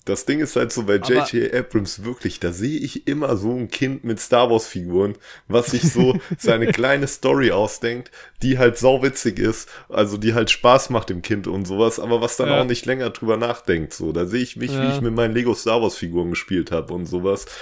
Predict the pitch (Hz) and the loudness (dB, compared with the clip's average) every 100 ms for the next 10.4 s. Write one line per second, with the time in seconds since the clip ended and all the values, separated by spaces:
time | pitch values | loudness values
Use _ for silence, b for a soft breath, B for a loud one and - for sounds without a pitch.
0 | B 113 107 135 151 - 127 - 107 101 | B 0 4 4 2 2 -2 0 0 2
1 | 92 85 80 67 73 78 - B B B | 0 0 -2 -4 -4 -6 -8 B B B
2 | B 95 87 90 90 90 87 - 87 - | B -2 -2 -2 -4 -4 -4 -4 -4 -6
3 | - B B B B _ - - 127 - | -18 B B B B _ -6 -4 -2 2
4 | 233 120 123 117 104 - 95 117 139 123 | 2 2 -2 -4 -4 -4 -4 -2 0 0
5 | - 120 104 - 135 117 95 117 - 117 | 0 -4 -6 -8 -2 0 2 0 0 -4
6 | 120 - - 110 104 92 98 98 107 120 | -6 -10 2 4 4 0 -4 -4 -4 -2
7 | - 123 - 90 87 85 85 - 90 107 | -2 -2 0 0 0 -4 -8 -6 -4 -4
8 | - 95 98 - 95 110 117 101 123 110 | -6 -10 -10 -8 -4 -2 -2 -2 -4 -4
9 | 95 76 95 90 78 - 90 85 78 78 | -6 -4 -2 0 0 -2 -4 -4 -6 -6
10 | 90 120 - | -6 -6 -8